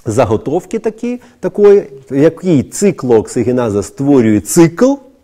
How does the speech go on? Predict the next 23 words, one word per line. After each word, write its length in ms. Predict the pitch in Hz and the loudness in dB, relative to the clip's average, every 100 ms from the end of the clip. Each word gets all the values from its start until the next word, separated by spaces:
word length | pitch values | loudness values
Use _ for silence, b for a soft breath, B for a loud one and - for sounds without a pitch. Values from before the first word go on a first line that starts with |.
| _ _ _ _ _ | _ _ _ _ _
а 120 | 160 | 2
ліпоксигеназа 880 | 170 240 226 269 - 233 240 247 226 | 4 4 4 0 2 0 2 2 2
не 160 | 220 226 | 4 6
робить 380 | 208 165 143 - | 6 4 0 0
цього 220 | 156 151 | 0 0
циклу, 340 | - 262 233 | -2 -4 -2
а 60 | 160 | -2
просто 400 | 196 214 214 170 B B | 0 -2 -2 -8 B B
окислює 720 | 160 - - 196 220 202 196 202 B B | -4 -4 -2 -2 -2 2 2 2 B B
певні, 440 | - 147 160 160 170 b b b - | -2 0 0 -2 -6 b b b -12
м, 300 | 117 117 117 | -10 -8 -4
е, 960 | 113 113 113 110 107 110 110 107 110 | -2 -2 -2 -4 -6 -8 -10 -10 -12
структури 600 | 107 - 120 - 139 151 | -14 -8 -8 -4 -2 -2
цієї 640 | 131 - 98 113 113 110 - - | -4 -6 -2 0 0 -2 -14 -10
молекули. 540 | 107 98 87 - 117 | -6 -6 -8 -14 -16
І 140 | - 262 | -4 -2
виходить 440 | 254 - 247 233 | -2 0 0 0
що? 320 | - - 90 - b b b _ | -4 -6 -8 -8 b b b _
Що 180 | 165 | -4
з 80 | 139 | -2
мембранних, 800 | 151 202 185 170 175 107 85 78 - | 2 2 4 2 2 0 -4 -10 -14
мембранних 580 | 107 127 143 165 127 104 | -6 -4 -4 -4 -4 -4
фосфоліпідів 800 | - 127 - 110 101 - 82 - | -4 -6 -4 -6 -6 -8 -14 -14